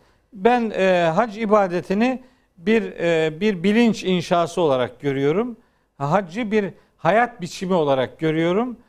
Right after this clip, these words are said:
Haccın insanı, e, diğer insanlara örnek olması noktasında çok, e, hani rol model insanlardan biri olmak gibi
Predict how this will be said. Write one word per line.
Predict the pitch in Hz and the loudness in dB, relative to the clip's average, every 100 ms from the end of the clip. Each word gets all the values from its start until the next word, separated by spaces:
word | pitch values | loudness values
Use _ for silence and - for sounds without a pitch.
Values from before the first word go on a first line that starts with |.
| _ _ | _ _
Haccın | 175 185 156 247 226 - | -4 -4 -4 -4 -4 -4
insanı, | 196 185 202 214 269 262 - _ _ _ - | -4 0 0 0 -2 -4 -12 _ _ _ -6
e, | 151 151 151 143 127 | -2 0 0 -2 0
diğer | 170 220 254 | 2 4 2
insanlara | 226 202 202 208 208 202 220 202 | 0 0 2 0 2 2 2 2
örnek | 202 196 240 202 | 0 2 0 0
olması | 190 180 180 - 196 156 - - _ _ | 0 0 0 0 0 0 -6 -18 _ _
noktasında | 147 190 196 170 - 170 180 240 240 - _ _ | -2 -2 0 -4 -2 -4 0 0 0 -12 _ _
çok, | - 214 202 - _ _ 156 | 0 0 0 -10 _ _ -4
e, | 151 147 143 | -2 0 0
hani | 165 185 160 | 0 -2 -2
rol | 139 131 190 247 | 0 2 4 4
model | 220 190 185 185 220 208 180 | 0 0 2 4 2 0 -6
insanlardan | 185 170 190 180 180 175 190 202 170 135 | -6 -4 -2 0 0 0 0 -2 -4 -2
biri | 190 226 | 0 2
olmak | 202 175 185 208 208 | 2 2 0 -2 -2
gibi | 156 170 233 | -2 -2 -4